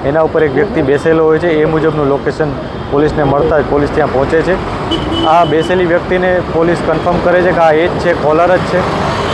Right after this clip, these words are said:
ત્યારે એની સાથે વાતચીત કરી, કાઉન્સેલિંગ કરી અને એને ત્યાંથી સેફલી હટાવે છે અને ત્યારબાદ તેને પોલીસ સ્ટેશન લઈ આવે છે. પોલીસ સ્ટેશન લઈ આવી અને તેને વ્ય-, ફરીથી વ્યક્તિગત એનું કાઉન્સેલિંગ કરવામાં આવે છે અને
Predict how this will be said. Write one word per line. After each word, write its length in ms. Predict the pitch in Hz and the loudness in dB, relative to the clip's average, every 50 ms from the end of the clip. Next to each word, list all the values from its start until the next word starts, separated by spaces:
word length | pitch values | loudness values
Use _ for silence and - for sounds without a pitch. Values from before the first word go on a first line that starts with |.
| - - | -2 0
ત્યારે 240 | 156 160 165 180 | 0 2 2 2
એની 200 | 175 170 170 170 147 | 2 2 0 0 0
સાથે 220 | 170 165 170 170 | 0 0 2 2
વાતચીત 360 | 160 147 151 151 147 - 175 - - | 2 2 2 2 2 0 -2 0 0
કરી, 260 | 185 180 180 190 202 190 - - | 0 0 2 0 0 -2 -2 -2
કાઉન્સેલિંગ 540 | 147 151 160 165 - 175 170 175 175 160 | 0 0 0 0 -2 -2 -2 -2 -2 0
કરી 180 | 170 180 180 196 196 - - - - - - - - - | 0 2 2 2 0 -2 -6 -6 -6 -6 -6 -6 -4 -4
અને 120 | 139 156 165 | -2 0 0
એને 200 | 160 160 170 160 - | 0 0 0 0 0
ત્યાંથી 300 | - 170 175 - 185 165 | 0 0 0 0 0 -2
સેફલી 440 | 120 - 170 175 170 - 180 175 156 | -2 0 -2 -2 0 0 2 2 2
હટાવે 380 | 139 131 151 165 170 170 170 | 2 2 2 2 2 2 2
છે 140 | 160 165 180 190 - - - - - - - - - | 0 0 -2 -2 -4 -6 -6 -8 -8 -8 -8 -6 -4
અને 140 | 143 151 156 | -4 -2 0
ત્યારબાદ 380 | 151 170 170 180 175 185 180 180 | 0 2 2 2 2 0 0 2
તેને 140 | - 175 175 160 - | 0 0 0 0 0
પોલીસ 220 | 151 165 175 170 | 0 0 0 0
સ્ટેશન 340 | - - 170 160 170 160 139 | 0 -2 -2 0 0 0 2
લઈ 140 | 131 127 127 | 2 2 2
આવે 200 | 120 110 104 104 | 2 2 0 0
છે. 300 | 101 - - - - - - - - - - - | -2 -2 -4 -4 -4 -4 -4 -4 -4 -4 -2 0
પોલીસ 220 | 147 160 175 180 | 2 2 2 2
સ્ટેશન 320 | 170 - 165 - 180 170 160 | 0 0 0 0 2 2 2
લઈ 180 | 160 165 175 | 4 4 4
આવી 220 | 175 175 175 170 165 151 151 - - - - - - - | 4 2 2 2 0 0 -2 -2 -4 -4 -4 -4 -2 -2
અને 160 | 147 151 160 | 0 0 0
તેને 220 | 151 160 165 160 165 | 0 0 0 0 0
વ્ય-, 460 | 143 131 143 151 170 156 131 - - | 0 0 0 2 2 2 0 0 0
ફરીથી 280 | 160 165 190 185 170 170 | 2 2 2 2 0 0
વ્યક્તિગત 580 | 135 127 147 151 - 190 175 170 180 180 - | 0 0 0 0 0 0 2 2 2 2 2
એનું 260 | 175 170 170 165 143 | 0 0 0 0 0
કાઉન્સેલિંગ 460 | 143 151 160 165 175 180 175 175 165 170 | 0 0 0 0 0 0 0 0 0 0
કરવામાં 420 | 175 170 165 175 175 170 170 170 | 0 2 2 2 2 2 2 2
આવે 180 | 170 175 170 160 | 2 2 2 0
છે 120 | - 180 175 - - - - - - - - - 135 139 | 0 -2 -4 -4 -6 -6 -6 -8 -8 -8 -8 -6 -4 -4
અને 280 | 147 160 165 156 139 | -2 0 0 0 0